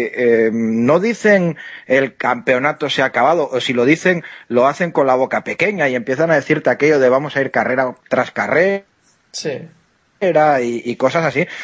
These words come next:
Speaker 1: eh, pero a pesar de todo ellos tienen grabado a fuego el Abu Dhabi del año pasado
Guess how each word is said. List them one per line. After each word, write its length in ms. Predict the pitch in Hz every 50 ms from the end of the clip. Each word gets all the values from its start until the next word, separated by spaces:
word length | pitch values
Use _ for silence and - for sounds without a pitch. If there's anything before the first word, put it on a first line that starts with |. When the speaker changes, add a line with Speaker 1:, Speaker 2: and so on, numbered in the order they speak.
| - - - _ - - 113
Speaker 1:
eh, 300 | 113 110 107 110 113 104 -
pero 480 | 127 117 123 123 120 117 117 117 110
a 140 | 110 120 -
pesar 280 | - 123 120 135 131 147
de 120 | 165 170
todo 220 | - 156 170 180
ellos 280 | 170 160 165 156 - -
tienen 540 | - 147 160 165 170 175 170 170 170 165 143
grabado 420 | - 135 131 131 131 147 160 160
a 60 | 143
fuego 440 | 131 - 143 147 147 143 165 185 180 - - - - - -
el 360 | - 117 120 120 120 120 117 117
Abu 380 | 117 117 - 127 127 123 123
Dhabi 240 | 123 127 139 151 175
del 120 | 170 151 139
año 200 | 139 135 127 -
pasado 440 | 123 120 - 123 127 139 170 185